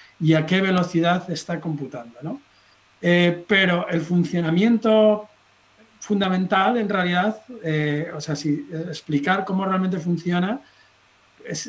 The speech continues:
eh, es a base de interruptores. Lo que pasa es que son muchos y cambian muy rápido. Entonces, en realidad, se podía entender cómo funcionan los ordenadores, eh, hace siglos, ¿no? O sea, la lógica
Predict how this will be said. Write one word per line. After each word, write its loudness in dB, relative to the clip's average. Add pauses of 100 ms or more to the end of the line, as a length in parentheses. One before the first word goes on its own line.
eh, 2
es 0
a 2
base 2
de 2
interruptores. -4
Lo -18
que -8
pasa 2
es -6
que -2
son 2
muchos 2
y -4
cambian -2
muy 0
rápido. -12
Entonces, 0
en 4
realidad, 4 (600)
se -4
podía 2
entender 2
cómo -4
funcionan -2
los -4
ordenadores, -2 (800)
eh, 0 (120)
hace -4
siglos, -6
¿no? -4
O -10
sea, 0
la 6
lógica 2